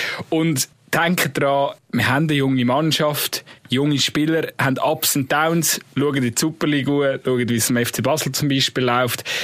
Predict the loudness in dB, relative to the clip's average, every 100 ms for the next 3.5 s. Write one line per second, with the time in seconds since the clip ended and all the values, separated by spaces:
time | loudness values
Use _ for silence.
0 | -6 -8 -12 -6 -4 -2 -2 -2 0 -2
1 | 0 0 0 0 -2 -2 -4 -4 -6 -2
2 | 0 0 0 0 0 2 0 -2 -4 -4
3 | 0 0 0 -2